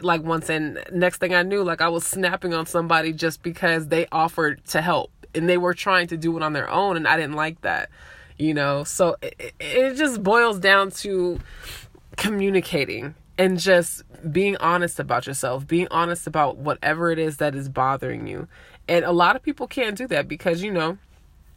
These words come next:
if you remember m-, one of my previous podcasts, I talked about veal. I talked about vulnerability. And being vulnerable is, mm,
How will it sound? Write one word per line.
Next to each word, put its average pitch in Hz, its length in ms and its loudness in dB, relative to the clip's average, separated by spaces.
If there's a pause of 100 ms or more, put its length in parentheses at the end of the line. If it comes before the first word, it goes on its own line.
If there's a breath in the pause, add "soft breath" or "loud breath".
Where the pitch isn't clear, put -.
(720 loud breath)
if 175 120 -2
you 202 80 -2
remember 226 380 6
m-, 202 200 -4
one 190 120 2
of 190 80 -2
my 175 100 6
previous 185 400 -2
podcasts, 175 600 0
I 160 80 -2
talked 165 360 -2
about 151 380 2
veal. 139 560 0 (220)
I 156 140 4
talked 165 360 0
about 151 320 2
vulnerability. 143 920 -2 (500 soft breath)
And 151 640 0 (500)
being 196 300 0
vulnerable 165 920 2 (560 soft breath)
is, 156 800 0 (1080)
mm, 233 420 -4